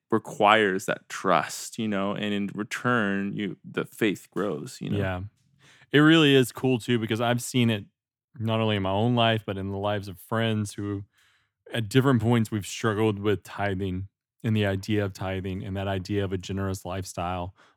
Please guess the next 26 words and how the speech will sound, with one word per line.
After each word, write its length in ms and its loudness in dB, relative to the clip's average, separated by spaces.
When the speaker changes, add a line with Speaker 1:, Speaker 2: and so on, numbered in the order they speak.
Speaker 2:
But 120 0
the 100 2
moment 760 2
you, 320 -2
like 200 0
I 40 2
said, 320 0
you 80 -2
know, 100 -2
you 200 -2
transfer 1040 0
your 120 -6
faith 580 -4
and 140 -2
you 80 -2
just 260 -6
put 280 0
it 140 0
out 280 0
there 200 -4
and, 160 -4
like, 200 -6
whether 280 8
that 180 4
be, 180 6
like, 200 2